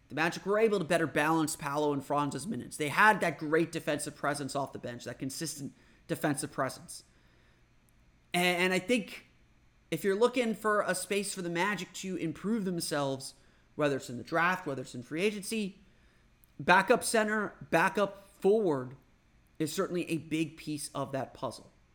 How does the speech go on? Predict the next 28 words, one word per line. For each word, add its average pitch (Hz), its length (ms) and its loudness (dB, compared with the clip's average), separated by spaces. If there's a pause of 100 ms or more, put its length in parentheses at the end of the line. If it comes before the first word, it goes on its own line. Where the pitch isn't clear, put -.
(1400)
But 214 100 10
we're 311 140 8
gonna 320 140 10
talk 294 240 12
about 277 200 6
the 233 60 -2
guards 208 720 6
and 156 140 -2
the 156 60 0
emergence 165 560 -2
of 156 160 -2
the 156 60 -4
Ma-, 151 200 -4
some 175 160 -6
of 165 60 -4
the 160 60 -2
Magic's 151 320 -6
guards. 190 320 2
We're 175 60 -4
gonna 156 120 -4
get 160 160 -4
to 160 80 -6
that - 400 8
coming 143 300 -2
up 139 120 -6
here 208 420 -4 (240)
in 139 380 -2 (260)
just - 480 -6